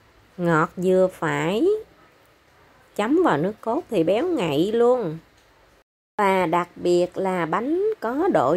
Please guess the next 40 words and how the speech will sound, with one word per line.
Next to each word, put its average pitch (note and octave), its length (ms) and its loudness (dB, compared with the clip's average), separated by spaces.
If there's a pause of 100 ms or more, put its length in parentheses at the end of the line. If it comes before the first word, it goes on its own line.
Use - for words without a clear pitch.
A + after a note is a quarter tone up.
giòn F3+ 400 0
nhẹ D3 420 -2 (140)
do G#3+ 260 0
mình F#3+ 200 0
có A#3 140 -2
để F3 300 0
bột E3 240 2
bán B3 440 -4
vào F#3 220 -2
đó A3 180 -8
cả G3 100 -8
nhà. G#3 300 -2 (1120)
Rất G4 320 2
là E3+ 420 0
ngon A3 460 -2
và F#3 220 -2
cũng D#3+ 340 -6
rất A4 260 0
là A3 180 0
đặc D#3+ 240 -2
biệt E3 320 2
luôn. B3+ 360 2 (400)
Cả F#3+ 180 0
nhà A#3 280 0
hãy G3 240 -2
làm F#3+ 320 0
bánh A3+ 340 -4
chuối B3 380 4
theo G#3+ 180 -4
công G3+ 200 -6
thức D4+ 180 -2
của G3+ 140 -4
mình. A3 180 -2 (600)
Xem F#3+ 260 0
cả E3+ 180 -2
nhà G3+ 320 0
có A3 180 0
thích G4 180 -2 (140)
không B3 280 -4
nha. A#3+ 180 2